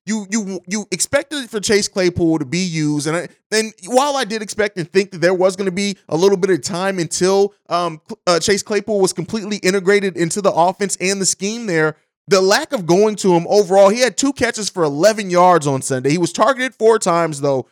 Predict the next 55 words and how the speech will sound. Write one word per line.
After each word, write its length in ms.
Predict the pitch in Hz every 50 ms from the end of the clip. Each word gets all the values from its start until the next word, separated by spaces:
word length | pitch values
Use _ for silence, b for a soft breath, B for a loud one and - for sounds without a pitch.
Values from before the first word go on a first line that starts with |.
| b b b
but 140 | - 202 -
still 300 | - 185 262 277 277 254
with 100 | 233 -
that, 340 | 214 214 202 170 139 _ _ _ _ _ _ _ -
you 80 | 170 175
gave 300 | 160 233 254 285 240 262
up 240 | 247 233 - _ _ _ _ -
a, 200 | 185 190 185 180 165 - - - 170
a, 240 | 175 175 190 185 - _ - - _ -
what's 300 | - 269 262 254 - -
gonna 240 | - 262 285 302 247
be 320 | 240 262 262 254 233 220
a 40 | 185
high 300 | 180 202 233 254 262 269
second-round 720 | 254 - - 247 247 - 240 240 240 240 240 240 233 214
pick, 220 | - 262 262 - 180
especially 360 | 175 - 226 247 233 240 220
with 120 | 240 190
the 40 | 208 180
Bears' 340 | 175 214 226 226 202 185
record. 420 | 202 233 254 254 - 214 180 160 - _ _ _ _ _ _ -
You 120 | 202 220
have 260 | 214 226 240 262 277 -
to 140 | 269 254 202 170
use 360 | 170 208 240 247 233 196 -
him 180 | 220 202 196 -
in 200 | - 226 240 240
the 100 | 233 - -
offense, 400 | 190 208 208 190 - 196 160 151
whether 260 | 175 190 180 185 180
that 80 | 175
is 220 | 185 190 185 165 185
in 220 | 202 190 226 226
the 80 | 220 214
running 260 | 202 202 196 185 170
game, 220 | 156 160 151 151
whether 240 | 156 170 165 170 175
that's 160 | 165 160 -
trick 200 | - 277 247 -
plays, 280 | - 208 190 175 170 156
whatever 320 | 156 175 214 247 233 247
that 160 | 240 233 226 233
is. 280 | 254 254 233 208 - _ _ _ _ -
I 140 | - 254 269
wanna 300 | 254 254 254 247 247 240
see 180 | - 240 240
Chase 300 | 226 - 247 220 226 -
Claypool 460 | - 247 233 240 233 - 233 220 202 185
u-, 140 | 190 196 - -
utilized 520 | 180 254 254 254 233 226 220 226 214 196
a 40 | 185
little 260 | 175 190 233 254 240
bit 200 | 202 254 220 156
better. 240 | 214 240 262 226 208
So 320 | - 240 226 208 202 b